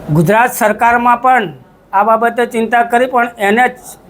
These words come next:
છપ્પન હોવાથી એ ભારત સરકારમાં આદરણીય માર્ગ અને મકાન વિભાગના મંત્રી શ્રી નીતિનભાઈ ગડકરી સાહેબને આ સંદર્ભે સરકારી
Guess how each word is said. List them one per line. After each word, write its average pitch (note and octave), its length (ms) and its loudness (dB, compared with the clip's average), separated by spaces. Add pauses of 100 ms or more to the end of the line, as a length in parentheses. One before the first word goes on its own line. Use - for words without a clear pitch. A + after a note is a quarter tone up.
(1040)
છપ્પન A#3 340 0
હોવાથી A#3 500 2
એ A#3 60 2
ભારત F#3 400 -2
સરકારમાં A3 540 0
આદરણીય G#3 380 0 (2250)
માર્ગ G#3 300 2
અને A3+ 180 2
મકાન G#3+ 400 -2
વિભાગના G3+ 680 0 (1120)
મંત્રી G3 440 0
શ્રી G3+ 460 2
નીતિનભાઈ F#3+ 540 0
ગડકરી F3+ 460 -2
સાહેબને F#3 640 0 (2000)
આ A3 240 4
સંદર્ભે G3+ 600 -4
સરકારી G3 560 -2